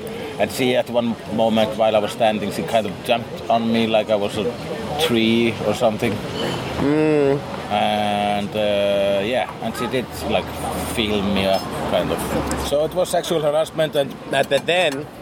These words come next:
Speaker 2: she said goodbye to everybody to go get her bicycle.
Speaker 1: Mm-hmm.
Speaker 2: And we thought she was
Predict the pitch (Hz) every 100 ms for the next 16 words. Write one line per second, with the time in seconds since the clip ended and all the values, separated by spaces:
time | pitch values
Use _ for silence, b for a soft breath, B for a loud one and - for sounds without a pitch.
0 | - - - - 143 - 160 151 151 143
1 | 151 151 135 127 113 107 113 - - -
2 | - - - - - 127 131 135 139 139
3 | 135 135 147 143 - 101 123 101 110 107
4 | 107 113 - - - - - - 135 143
5 | 151 147 131 139